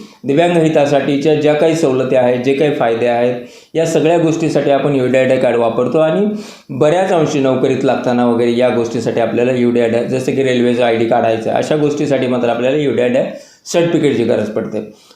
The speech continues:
तर काही दिव्यांगजनांनी प्रश्न उपस्थित केला की माझ्या यूडीआयडीआय कार्डवरची डेट आणि यूडीआयडीआय सर्टिफिकेटवरची डेट याच्यामध्ये तफावत आहे. डेट म्हणजे कोणती? इश्यू डेट, म्हणजे हे कार्ड कोणत्या तारखेला इश्यू झाले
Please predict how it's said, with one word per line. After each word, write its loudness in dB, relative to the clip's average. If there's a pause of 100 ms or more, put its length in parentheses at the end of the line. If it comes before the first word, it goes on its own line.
(100)
तर -2
काही 2
दिव्यांगजनांनी 0
प्रश्न 0
उपस्थित 0
केला 2
की 0
माझ्या 2
यूडीआयडीआय 2
कार्डवरची 0
डेट -2 (760)
आणि 2
यूडीआयडीआय 2
सर्टिफिकेटवरची 0
डेट -2
याच्यामध्ये 0
तफावत 0
आहे. -2
डेट 0
म्हणजे 0
कोणती? 0 (220)
इश्यू 0
डेट, 0 (760)
म्हणजे 0
हे 4
कार्ड 0
कोणत्या 0
तारखेला 2
इश्यू 2
झाले 2